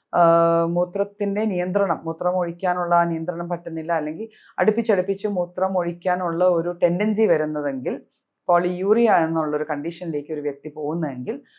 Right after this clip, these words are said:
അത് പ്രമേഹത്തിൻ്റെ ഒരു, ആ, ശരിക്കും പറഞ്ഞ ഒരു മാർക്ഡ് ആയിട്ടുള്ള ഒരു സിംപ്റ്റം ആയിരിക്കാം. ആ, കാരണം ഇത് രണ്ടും നമ്മുടെ ഡയബറ്റീസിൻ്റെ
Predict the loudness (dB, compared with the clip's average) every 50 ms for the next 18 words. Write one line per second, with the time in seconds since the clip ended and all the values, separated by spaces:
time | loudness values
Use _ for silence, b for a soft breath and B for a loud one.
0 | b b b b _ -4 -4 -2 0 0 2 2 2 0 -2 -6 _ -2 -2 -2
1 | 0 -2 -2 -2 -2 -4 -4 -4 -4 -4 -2 -2 -2 -2 -2 0 0 0 0 -2
2 | -4 -6 b b b b b _ -6 -4 -4 -4 -2 -2 -2 -2 -2 -2 -2 0
3 | 2 2 2 2 0 0 0 2 6 6 8 6 6 6 6 6 6 4 2 0
4 | -2 -2 -4 -4 -6 -8 -6 -8 -6 -6 -4 -6 -6 -8 -8 -6 -6 -6 -6 -8
5 | b b b b b b _ _ -6 -4 -2 -2 -2 -2 0 2 2 2 2 2
6 | 0 -2 -4 -4 -8 -10 -6 -4 0 2 2 2 2 2 2 2 2 0 -2 -6
7 | _ _ _ -14 -10 -10 -6 -4 -4 -4 -4 -2 -2 0 0 0 -2 -4 -4 -4
8 | -6 -6 -8 -6 -4 -2 -2